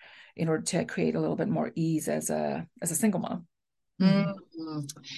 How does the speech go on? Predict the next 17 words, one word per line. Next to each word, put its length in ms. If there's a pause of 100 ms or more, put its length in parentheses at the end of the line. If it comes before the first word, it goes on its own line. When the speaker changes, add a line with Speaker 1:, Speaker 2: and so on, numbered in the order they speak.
(260)
Speaker 2:
Yeah. 600
I 100
mean, 180
you 160
really 280
have 120
to 120
put 200
in 140
a 100
lot 260
of 200 (100)
effort 760 (240)
for 260
community, 360
especially 540
after 560